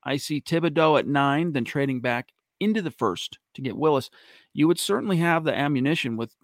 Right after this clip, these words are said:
five currently top one hundred picks to potentially move up, you know, package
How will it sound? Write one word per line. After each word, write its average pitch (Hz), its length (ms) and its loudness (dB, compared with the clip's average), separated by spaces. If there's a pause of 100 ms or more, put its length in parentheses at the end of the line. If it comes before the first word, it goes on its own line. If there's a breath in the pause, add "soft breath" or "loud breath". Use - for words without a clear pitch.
(120)
five 135 320 2
currently 123 400 -4
top 139 280 -2
one 127 120 -2
hundred 127 360 -4 (240)
picks - 400 -4 (440)
to 143 100 -6
potentially 127 680 -4 (320)
move 143 320 4
up, 127 260 4 (440)
you 135 100 -2
know, 117 120 -6 (100)
package 139 680 -2